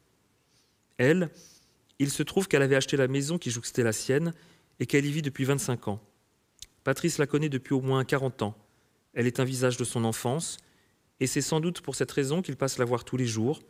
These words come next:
qu'il s'est attaché à elle non pas comme à une mère qui aurait remplacé la sienne, partie trop tôt d'un cancer, mais simplement parce qu'elle est là, faisant partie de sa vie,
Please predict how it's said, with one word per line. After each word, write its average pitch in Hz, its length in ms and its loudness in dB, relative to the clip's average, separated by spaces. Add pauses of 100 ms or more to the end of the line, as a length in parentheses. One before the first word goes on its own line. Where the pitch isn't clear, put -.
(520)
qu'il 131 140 0
s'est - 200 2
attaché 139 400 0
à 135 60 6
elle 139 180 4
non 143 160 0
pas 160 180 0
comme 123 200 0
à 117 80 4
une 117 160 2
mère 143 280 2
qui - 140 -2
aurait 117 200 2
remplacé 113 380 0
la 107 100 4
sienne, 151 360 0 (320)
partie 110 240 -4
trop - 160 -2
tôt 117 140 -2
d'un 107 120 2
cancer, 147 500 0 (580)
mais 123 160 4
simplement 143 520 0
parce 139 220 -4
qu'elle 117 200 0
est 113 60 2
là, 107 220 2 (520)
faisant 135 300 2
partie 139 300 -4
de 127 100 0
sa 117 160 2
vie, 110 280 -4